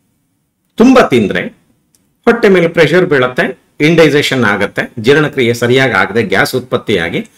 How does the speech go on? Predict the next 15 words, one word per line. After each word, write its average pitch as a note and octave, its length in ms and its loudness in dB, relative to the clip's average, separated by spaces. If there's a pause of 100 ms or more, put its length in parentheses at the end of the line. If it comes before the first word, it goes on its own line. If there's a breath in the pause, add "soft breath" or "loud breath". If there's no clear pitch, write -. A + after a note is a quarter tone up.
(180 soft breath)
ಹೊಟ್ಟೆ D#3 240 2
ಉಬ್ಬರಿಸುತ್ತೆ, A2+ 540 -2
ಹೊಟ್ಟೆ A#2 300 -2
ನೋವು B2 260 2
ಬರುತ್ತೆ, G#2+ 460 -6 (1000)
ಸಾಕಷ್ಟು D#3+ 540 -2
ಹೊಟ್ಟೆಗೆ C3+ 320 -2
ಸಂಬಂಧಿತ B2+ 440 -2 (220)
ಸಮಸ್ಯೆಗಳು B2+ 800 -4 (220)
ಹೆಚ್ಚಾಗುತ್ತೆ. A2+ 640 -6
ದೇಹದಲ್ಲಿ C3 640 0 (2000)
ಗಾಳಿ E3 380 0 (280)
ಹಬ್ಬಿ A#2 440 -4 (320)
catches C#3+ 440 -2
ಆಗತ್ತೆ, D2 460 -8